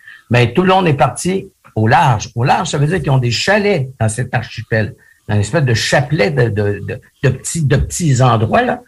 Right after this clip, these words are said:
de presqu'îles. Et ils ont chacun leur chalet, puis ma foi, le chalet est plus beau que la maison,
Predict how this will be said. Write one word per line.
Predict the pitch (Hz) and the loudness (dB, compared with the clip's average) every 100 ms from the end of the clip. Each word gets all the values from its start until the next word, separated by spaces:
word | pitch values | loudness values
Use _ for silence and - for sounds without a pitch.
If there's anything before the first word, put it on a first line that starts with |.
| _ | _
de | 127 | -2
presqu'îles. | - 117 - - 247 233 220 - - - _ | 0 -2 -2 -2 -2 -2 -6 -20 -20 -20 _
Et | 131 165 165 | 0 0 2
ils | 123 151 | 2 2
ont | |
chacun | 135 - 180 185 | 2 2 2 2
leur | 165 110 | 2 0
chalet, | - 131 180 214 | 2 2 2 0
puis | 139 | 2
ma | 117 | 2
foi, | 107 175 | 2 0
le | 143 | 0
chalet | 107 127 165 | 2 2 2
est | 143 | 2
plus | 139 | 2
beau | 131 165 | 2 0
que | - | 0
la | 123 | 2
maison, | 113 104 107 190 | 4 2 2 0